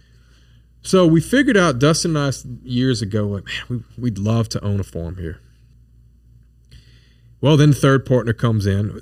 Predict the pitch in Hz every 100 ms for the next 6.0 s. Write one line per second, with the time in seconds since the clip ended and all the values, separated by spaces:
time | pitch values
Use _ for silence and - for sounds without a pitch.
0 | - 110 123 104 107 90 - 120 113 -
1 | 165 160 131 127 123 113 107 - 95 -
2 | 76 - - - 107 - _ - _ _
3 | - - - 107 123 156 156 135 120 120
4 | 117 110 110 107 104 113 117 - 104 98
5 | 101 98 - 104 110 110 90 - 98 92